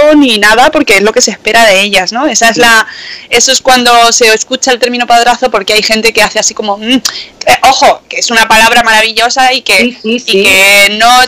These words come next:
Speaker 1: no
Speaker 2: Y que
Speaker 1: en
Speaker 2: se
Speaker 1: sí
Speaker 2: siga co-, y que, que se continúe diciendo, claro.
Speaker 1: Claro, que en, en sí misma no es lo, el peligro, ¿no? El, la cuestión es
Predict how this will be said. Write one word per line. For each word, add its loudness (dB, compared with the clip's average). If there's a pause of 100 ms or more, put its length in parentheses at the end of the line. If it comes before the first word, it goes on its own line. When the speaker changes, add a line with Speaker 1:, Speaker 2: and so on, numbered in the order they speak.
(120)
Speaker 1:
no 0
Speaker 2:
Y 2
que 4
Speaker 1:
en 2
Speaker 2:
se 0
Speaker 1:
sí 0
Speaker 2:
siga 0
co-, -4
y -14 (200)
que, 0
que -4
se -4
continúe -4
diciendo, -4
claro. 0
Speaker 1:
Claro, 2
que 0
en, -8
en -4
sí -2
misma 0
no 0
es 0
lo, 0 (160)
el -4
peligro, -2
¿no? -2
El, -4
la -2
cuestión 0
es 0